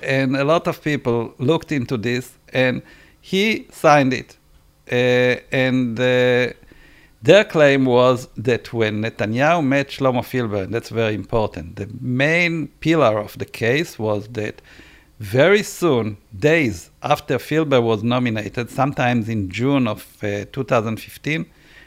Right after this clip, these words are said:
Netanyahu called him to what they said was the guidance meeting. During this guidance meeting,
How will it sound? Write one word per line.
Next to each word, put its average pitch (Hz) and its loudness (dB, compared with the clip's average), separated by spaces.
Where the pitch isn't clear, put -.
Netanyahu 135 0
called 143 4
him 135 -2
to 120 -6
what 117 0
they 113 -2
said 131 0
was 110 0
the 110 -4
guidance 120 -2
meeting. 101 -10
During 170 2
this 143 -4
guidance 147 2
meeting, 135 0